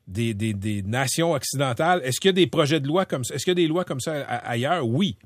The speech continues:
mais c'est pas la norme. La norme, c'est que généralement, tu peux porter un signe religieux. Euh,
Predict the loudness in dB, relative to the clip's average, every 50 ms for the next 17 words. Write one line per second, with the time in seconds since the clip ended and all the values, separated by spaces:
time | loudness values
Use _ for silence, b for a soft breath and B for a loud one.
0 | _ _ -18 -16 0 2 2 2 2 2 0 0 -2 -2 -6 -12 _ _ _ -6
1 | -2 2 2 2 2 2 -2 -6 -8 -8 -4 -2 0 0 2 2 0 -2 -4 -6
2 | -6 -8 -8 -12 -10 -4 0 0 0 0 -2 b b b b b b -8 -6 -6
3 | -6 -2 0 0 0 0 0 0 0 0 0 0 0 -2 -4 -4 -6 -6 -6 -8
4 | -10 -12 _ _ _ _ _ _ _ _ _ -12 -10 -8 -6 -6 -6 -8 -8 -10
5 | -12 -14